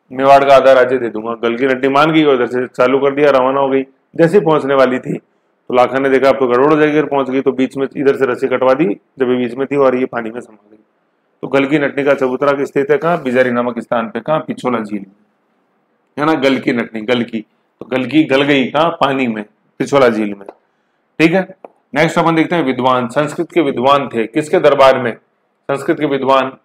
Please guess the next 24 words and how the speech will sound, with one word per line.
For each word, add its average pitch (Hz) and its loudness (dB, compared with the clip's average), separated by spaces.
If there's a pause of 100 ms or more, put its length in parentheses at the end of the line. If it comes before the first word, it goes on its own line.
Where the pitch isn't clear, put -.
(120)
संस्कृत, 151 -4
संस्कृत 147 -2
भाषा 131 2
के 139 -6
विद्वान 139 -2 (440)
कौन? 151 2
झोटिंग 127 -2
भट्ट 156 2
और 151 2
धनेश्वर 120 -2
भट्ट, 110 -4
जेडी, 123 0 (300)
झोटिंग 127 -2
and 135 -6
धनेश्वर। 110 -6 (640)
धन 156 4
आ 165 8
रहा 165 8
है, 165 2
धन। 139 2 (280)
धन 143 0
मतलब 175 2 (380)
लाखा, 123 2 (360)
चांदी। 131 0